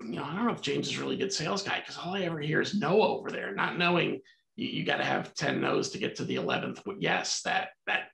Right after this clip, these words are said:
is the one that drives the bus and, and, you know, brings in the revenue. So really, I love the comp-, competitive aspect of this 'cause truly, you know, nobody wants to be the worst salesperson on the sales team, especially if it's only two.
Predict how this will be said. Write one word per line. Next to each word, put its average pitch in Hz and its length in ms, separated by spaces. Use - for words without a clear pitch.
is 147 140
the - 80
one 135 220
that - 100
drives - 320
the 113 80
bus - 400
and, 92 180
and, - 340
you 151 80
know, - 40
brings 151 280
in 147 60
the 135 60
revenue. 165 360
So 151 280
really, 185 380
I 165 120
love 170 280
the 160 120
comp-, 160 360
competitive 170 500
aspect 175 460
of 175 80
this 170 240
'cause 123 160
truly, 160 400
you 156 120
know, 135 140
nobody 139 240
wants 165 240
to 170 80
be 165 160
the 156 80
worst 160 240
salesperson 160 540
on 143 100
the 139 60
sales 175 320
team, - 180
especially 147 400
if - 140
it's 151 100
only 147 220
two. 170 320